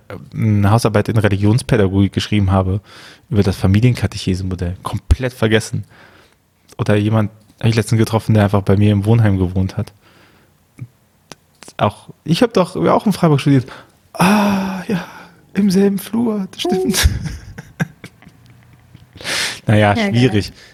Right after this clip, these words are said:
Speaker 1: Aber
Speaker 2: Ja, dann hoffe ich, dass mir einfach mal jemand spiegelt, dass ich einfach eine arrogante, selbstverliebte Influencer-Kuh bin. Und dann
Speaker 1: Du bist
Speaker 2: schauen wir
Speaker 1: eine
Speaker 2: mal.
Speaker 1: arrogante, selbstverliebte Instagram-Kuh.
Speaker 2: Dankeschön.
Speaker 1: So wirst du niemals Priester.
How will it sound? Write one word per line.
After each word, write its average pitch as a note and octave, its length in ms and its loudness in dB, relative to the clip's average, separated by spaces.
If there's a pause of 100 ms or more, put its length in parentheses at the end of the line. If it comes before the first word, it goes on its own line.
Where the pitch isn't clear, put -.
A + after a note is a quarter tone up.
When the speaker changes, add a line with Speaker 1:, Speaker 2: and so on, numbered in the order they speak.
Speaker 1:
Aber A2 380 0 (380)
Speaker 2:
Ja, A3+ 200 4
dann A3 220 4
hoffe A3+ 180 2
ich, A3+ 60 0
dass A3 180 -2
mir G3+ 80 2
einfach G3+ 160 -2
mal G#3+ 100 4
jemand G#3 260 4
spiegelt, G#3+ 400 2
dass G3+ 100 2
ich G3+ 140 0
einfach G3+ 120 4
eine G3 180 2
arrogante, G3 360 2
selbstverliebte G3+ 680 0
Influencer-Kuh G#3+ 800 2
bin. A3+ 360 2 (560)
Und G3 100 4
dann F#3 320 2
Speaker 1:
Du C3+ 80 0
bist G#2+ 120 4
Speaker 2:
schauen F3 80 0
wir G#2 40 4
Speaker 1:
eine - 0 -
Speaker 2:
mal. F#2+ 60 2
Speaker 1:
arrogante, G2 400 2
selbstverliebte F#2+ 540 2
Instagram-Kuh. G2+ 920 0 (600)
Speaker 2:
Dankeschön. G3+ 400 -10 (480)
Speaker 1:
So A#2+ 180 4
wirst A#2+ 220 2
du A2+ 60 2
niemals A2+ 340 2
Priester. F2+ 520 -6